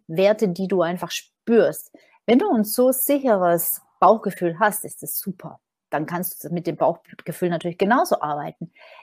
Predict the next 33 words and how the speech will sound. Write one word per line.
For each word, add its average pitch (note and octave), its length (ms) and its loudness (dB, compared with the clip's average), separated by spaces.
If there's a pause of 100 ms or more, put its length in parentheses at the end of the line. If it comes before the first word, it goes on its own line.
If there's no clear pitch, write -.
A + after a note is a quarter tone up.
(120)
Ich D#4 340 6 (680)
habe G3 520 6 (760)
mittlerweile G#3 380 6
ein E3 100 0
besseres G3 420 0
als E3 220 -8
damals, G#3 480 -4
hatte G#3 240 4
damals F#3 420 0
aber D#3+ 260 -6
gar C4 220 6
kein F#3+ 300 -2
gutes E3 300 -2
Bauchgefühl. D#3 460 -4
Ich D#3 120 -6
hab D#3+ 100 -12
mich E3+ 160 -2
auch, D#3+ 160 2
hätte F3+ 240 -6
mich F3+ 100 2
auch D#3+ 120 0
niemals A3+ 560 8
auf E3+ 120 4
ein F3 120 -2
Bauchgefühl F3+ 560 2
verlassen. G3 720 -2 (120)
Ich - 140 -10
war D#3+ 140 -2
sehr G#3 200 2
faktenorientiert D#3 1300 -2
und D3 160 -10
sehr E3 140 4
faktengesteuert. D#3 1080 0